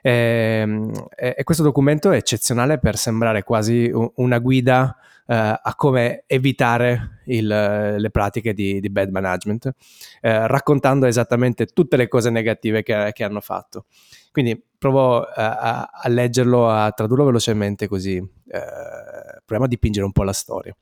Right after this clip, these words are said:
Allora, eh, loro dicono che nel duemilasedici Hertz inizia un ambizioso progetto di trasformazione digitale,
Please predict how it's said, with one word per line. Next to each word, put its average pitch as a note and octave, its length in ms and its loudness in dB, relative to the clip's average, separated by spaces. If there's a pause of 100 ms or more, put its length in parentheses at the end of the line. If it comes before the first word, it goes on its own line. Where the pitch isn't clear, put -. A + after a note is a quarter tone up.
(540)
Allora, A#2 340 0
eh, A2+ 100 0
loro D#3 180 2
dicono A2+ 240 0
che G#2+ 80 -2
nel A2+ 100 0
duemilasedici C3+ 720 2
Hertz A2 300 0
inizia A2+ 340 -2
un A2 60 0
ambizioso A2 640 0
progetto G#2+ 520 -2
di G#2 100 -2
trasformazione A2 1120 0
digitale, A2 720 -2